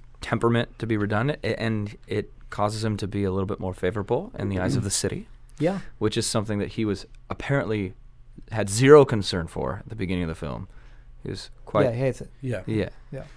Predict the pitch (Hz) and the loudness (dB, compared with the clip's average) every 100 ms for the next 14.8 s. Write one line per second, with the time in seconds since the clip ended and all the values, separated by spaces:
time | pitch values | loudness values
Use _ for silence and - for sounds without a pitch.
0 | - - - - - - 175 175 175 170 | -20 -20 -18 -18 -20 2 6 8 6 2
1 | - - 214 180 156 160 - 151 147 151 | 0 4 6 6 4 2 2 2 2 2
2 | 147 139 131 - - - 165 170 147 131 | 4 4 2 -4 -16 0 2 2 -2 0
3 | 151 135 143 127 131 135 135 117 143 139 | 0 2 0 0 2 2 2 0 2 2
4 | - 123 113 120 113 113 - - 131 127 | 0 -4 -2 -4 -4 -6 -12 -8 -2 2
5 | 104 131 117 127 117 - 123 120 117 113 | 2 0 2 2 2 0 -2 0 0 -2
6 | 131 - 123 117 123 120 - - - - | -6 -4 -4 -2 -4 -6 -10 -20 -20 -20
7 | - 185 165 143 - 156 160 160 147 - | 2 8 8 8 6 8 8 8 6 4
8 | 147 143 139 135 143 143 135 123 120 120 | 2 4 4 4 6 6 6 4 2 0
9 | 123 131 123 123 147 175 202 143 135 135 | 0 0 -2 2 4 4 2 0 0 0
10 | 117 113 - - - 123 123 - 123 117 | 0 -2 -6 -8 -2 0 0 -2 -2 0
11 | 117 113 123 120 - 117 117 120 117 120 | -2 -2 -4 -4 -4 -4 -2 -4 -2 -2
12 | - 131 - 120 - - 135 131 123 123 | 0 0 0 -2 -4 2 4 6 4 2
13 | 127 - 127 123 113 113 120 113 113 131 | -4 -6 -4 -2 -2 -2 -4 -4 -2 -2
14 | 117 - - 139 131 - 123 - | -4 -8 -10 -10 -8 -6 -6 -8